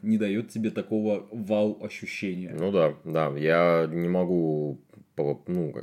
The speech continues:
Speaker 2: аналогию провести с кем-то. Реально, реально не могу. Чтоб прям, ну,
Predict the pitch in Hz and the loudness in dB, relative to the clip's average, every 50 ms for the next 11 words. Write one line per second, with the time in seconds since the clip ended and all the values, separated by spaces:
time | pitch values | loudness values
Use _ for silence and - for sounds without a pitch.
0 | - - 85 87 90 92 98 98 90 80 80 73 65 - 76 78 78 73 - - | -4 -2 0 2 4 4 4 4 4 2 0 -2 -2 -4 -4 -4 -4 -6 -8 -6
1 | - 92 90 - - - 85 78 73 71 76 73 69 69 69 69 69 69 69 69 | -6 -6 -6 -4 -2 -2 0 0 -2 -2 -4 -2 -2 -2 -4 -4 -4 -4 -6 -6
2 | 67 - - _ _ _ _ _ _ - - - - - - _ - - - - | -8 -10 -14 _ _ _ _ _ _ -20 -20 -20 -20 -20 -20 _ -20 -20 -20 -20
3 | _ _ _ _ _ _ _ _ _ _ - - 113 107 98 101 92 101 120 127 | _ _ _ _ _ _ _ _ _ _ 2 4 4 6 6 4 6 6 8 8
4 | 113 104 95 90 87 90 92 90 87 80 73 - - - - - - - - - | 8 6 4 4 4 4 4 4 4 2 2 0 -4 -10 -16 -16 -16 -18 -18 -20
5 | - - - - - - - - - - - - 73 - - - 73 71 69 69 | -20 -20 -20 -20 -20 -20 -20 -20 -20 -20 -14 -12 -12 -10 -6 -4 -2 -2 -2 -2
6 | 69 71 80 87 92 92 90 87 82 80 78 | -4 -2 0 2 2 2 2 2 0 -2 -4